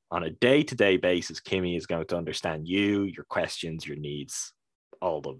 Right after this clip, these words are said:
better, which is an interesting and terrifying prospect. Uh, I will say I do not have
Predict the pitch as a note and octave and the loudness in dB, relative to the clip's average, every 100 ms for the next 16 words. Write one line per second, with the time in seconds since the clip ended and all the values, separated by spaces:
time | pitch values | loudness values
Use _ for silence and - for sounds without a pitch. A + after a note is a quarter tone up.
0 | - D2 A#1+ - - _ _ _ _ _ | -8 -6 -6 -10 -12 _ _ _ _ _
1 | _ _ _ _ - _ G2+ F#2 - - | _ _ _ _ -20 _ 2 2 0 -4
2 | - _ _ _ G2+ F#2 F2+ G#2 A#2 A2+ | -6 _ _ _ 4 6 6 6 4 4
3 | G2+ - G2 F2 E2+ - F#2+ F2 E2 D#2+ | 2 4 2 2 -2 2 6 6 4 -4
4 | D2 C2+ D2 - - - - _ - _ | -10 -12 -10 -10 -12 -14 -18 _ -20 _
5 | _ _ _ _ _ - D2 B1+ F#2+ G2 | _ _ _ _ _ -6 -4 2 4 4
6 | - G2 F#2 - F2 G2 F2 G2 G2+ - | 6 6 6 4 0 -4 -2 2 2 2
7 | - - F#2 G2+ G#2+ | -2 2 4 4 0